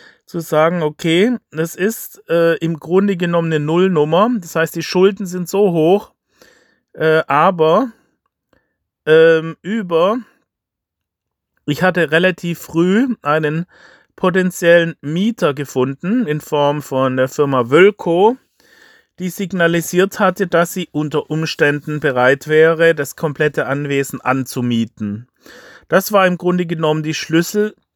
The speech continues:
ähm, Konstellation, dass ich gesagt habe, okay, eine Fortführung der Unternehmung war relativ aussichtslos, denn,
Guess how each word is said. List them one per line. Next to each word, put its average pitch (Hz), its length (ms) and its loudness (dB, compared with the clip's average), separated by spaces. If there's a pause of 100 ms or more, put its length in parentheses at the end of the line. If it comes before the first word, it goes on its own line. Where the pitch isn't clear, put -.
(160)
ähm, 165 560 2
Konstellation, 160 920 0
dass 185 160 -4
ich 170 80 -10
gesagt 165 340 -2
habe, 165 140 0
okay, 175 320 0
eine 147 180 2
Fortführung 156 680 0
der 139 220 2
Unternehmung 143 720 0
war 147 360 2 (640)
relativ 180 520 0
aussichtslos, 151 1000 -2
denn, 156 380 2